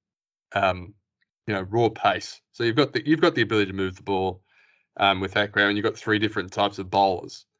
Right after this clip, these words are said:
So that's my team, my rest of the world team,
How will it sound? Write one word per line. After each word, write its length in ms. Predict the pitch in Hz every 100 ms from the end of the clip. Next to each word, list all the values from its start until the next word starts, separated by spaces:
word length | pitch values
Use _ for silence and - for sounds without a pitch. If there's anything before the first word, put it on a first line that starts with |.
| _ _
So 540 | - 113 110 110 110 _ _ _ _ _ _ _ -
that's 240 | 135 135
my 220 | 131 123
team, 420 | 117 - 139 135 127
my 120 | 123
rest 200 | 131 131
of 20 |
the 40 | 127
world 200 | 123 113
team, 280 | 120 117